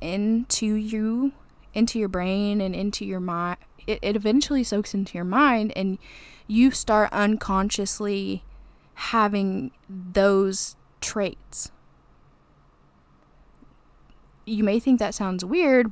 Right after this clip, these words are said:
but kinda stop and think, "What kind of music do I listen to or have in the past listened to a certain type of music?"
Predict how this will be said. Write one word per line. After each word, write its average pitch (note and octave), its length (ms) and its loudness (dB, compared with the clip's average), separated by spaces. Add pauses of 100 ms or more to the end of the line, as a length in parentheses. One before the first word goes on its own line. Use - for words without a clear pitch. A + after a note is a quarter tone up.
but G#3+ 500 6 (1200)
kinda C4+ 280 4
stop A#3 300 4
and A#3 160 4
think, G3+ 320 -4
"What G#3 300 2 (120)
kind A3+ 200 0
of G#3 40 2
music G3 280 -2
do G3+ 100 -2
I F3+ 80 0
listen F#3 340 -4
to D2+ 300 -10 (680)
or G3+ 160 4
have G3 340 0
in G3 120 0
the F3+ 40 -2
past F3+ 640 -2
listened F#3 460 -2
to F3 640 -6
a F#3 40 -10
certain F3+ 360 -6
type F3 240 -12
of F3 120 -16
music?" F#3 680 -4